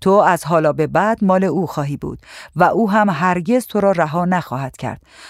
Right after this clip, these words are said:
پس دیگر این قیافه را به خودت نگیر. مقاومت کردن در برابر خواسته های رهبر یا چیزی خلاف میل او خواستن بیفایده است. هر مقاومتی بکنی،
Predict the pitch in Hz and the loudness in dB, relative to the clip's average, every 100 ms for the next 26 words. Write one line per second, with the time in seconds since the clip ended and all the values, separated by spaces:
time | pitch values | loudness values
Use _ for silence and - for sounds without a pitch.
0 | - 180 190 220 208 233 226 202 196 165 | -4 -2 0 0 4 4 4 2 2 2
1 | 196 190 170 180 175 165 156 135 127 120 | 2 2 2 0 0 0 -2 -4 -4 -12
2 | - - - - 185 170 175 175 170 160 | -14 -20 -14 0 2 4 2 2 0 0
3 | - 165 160 202 233 196 170 165 160 170 | 0 0 2 2 4 2 2 2 2 2
4 | 180 - 160 151 - 165 180 175 170 160 | 0 -2 -4 -4 -4 -2 0 0 0 2
5 | 156 135 - 196 196 170 156 139 - 185 | 0 0 2 2 2 2 0 0 -2 -8
6 | 151 160 - 156 185 - 196 156 147 135 | -4 -6 -2 2 2 2 0 -2 -4 -6
7 | 123 139 - - 196 220 175 - 160 151 | -4 -6 -4 0 2 2 -2 -2 -2 0
8 | 147 180 - - _ - - - - 220 | 0 0 -2 -12 _ -20 -20 -8 0 4
9 | 240 208 180 170 165 165 202 240 180 160 | 4 2 2 2 2 2 2 0 0 0
10 | - 185 190 233 | 0 0 2 0